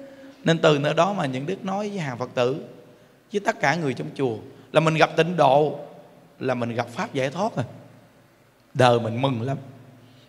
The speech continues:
Chỉ cần ở chùa thì lo tu ở chùa, ở nhà lo tu ở nhà, niệm Phật, lễ Phật, siêng năng. Rồi mỗi ngày nghe pháp động viên, nhìn thấu,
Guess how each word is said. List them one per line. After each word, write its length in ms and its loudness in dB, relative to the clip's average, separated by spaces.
Chỉ 100 0
cần 220 2
ở 100 4
chùa 340 6
thì 160 -4
lo 140 -6
tu 240 -4
ở 120 -6
chùa, 140 -2
ở 100 4
nhà 440 0
lo 160 -2
tu 220 -8
ở 60 -6
nhà, 400 -8
niệm 240 4
Phật, 240 0
lễ 160 4
Phật, 260 -4
siêng 340 -4
năng. 180 -2
Rồi 160 -2
mỗi 220 0
ngày 240 -6
nghe 160 -6
pháp 260 -8
động 260 -6
viên, 260 -8
nhìn 200 -6
thấu, 280 -4